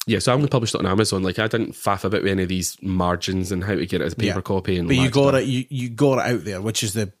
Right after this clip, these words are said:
Speaker 2: the first thing to do.
Speaker 1: Oh yeah, it was on Amazon. Anyone could buy it.
Speaker 2: Yeah.
Speaker 1: Um, I
Speaker 2: And
Speaker 1: sold
Speaker 2: then
Speaker 1: quite a few copies myself, which was quite cool.
Speaker 2: And then three weeks later, so pick that up again. So you get
Speaker 1: Oh
Speaker 2: the
Speaker 1: yeah, so they get in touch with me and they say, um, "We want it for our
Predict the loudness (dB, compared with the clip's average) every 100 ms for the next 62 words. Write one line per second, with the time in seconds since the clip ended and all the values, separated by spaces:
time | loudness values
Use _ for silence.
0 | _ -10 -6 -4 -4 -6 -8 -6 -6 -2
1 | 4 4 4 4 4 4 2 2 2 2
2 | 2 2 2 0 0 0 0 -2 -4 -4
3 | -2 2 4 4 2 -2 -2 0 2 2
4 | 0 0 0 0 2 2 0 2 2 2
5 | -2 -4 -4 -4 -2 -2 -2 -4 -2 -2
6 | 0 -2 2 2 4 2 0 0 0 -4
7 | _ _ -6 -6 -6 _ _ 0 0 -2
8 | -2 -4 -2 -2 0 0 0 2 2 2
9 | 2 2 2 2 2 2 0 0 0 -2
10 | -6 -6 -2 0 2 0 0 0 0 2
11 | 0 -2 -8 _ 0 2 0 -2 0 2
12 | 2 0 -2 0 0 2 0